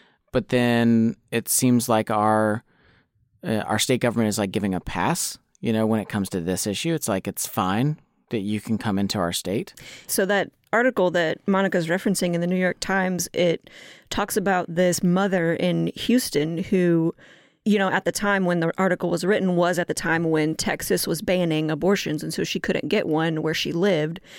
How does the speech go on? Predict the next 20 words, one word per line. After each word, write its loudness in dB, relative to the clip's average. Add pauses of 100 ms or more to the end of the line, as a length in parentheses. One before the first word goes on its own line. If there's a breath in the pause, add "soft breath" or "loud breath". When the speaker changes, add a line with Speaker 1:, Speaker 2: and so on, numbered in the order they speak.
(320 loud breath)
Speaker 2:
And 0
so 2
she 2
was 2
looking 0
at -2 (300)
other 0
avenues 2
or 0
other -2
places, -2
and -2
she 0
looked 0
at 2
a 0
couple 0
other 0
states, -2
and 0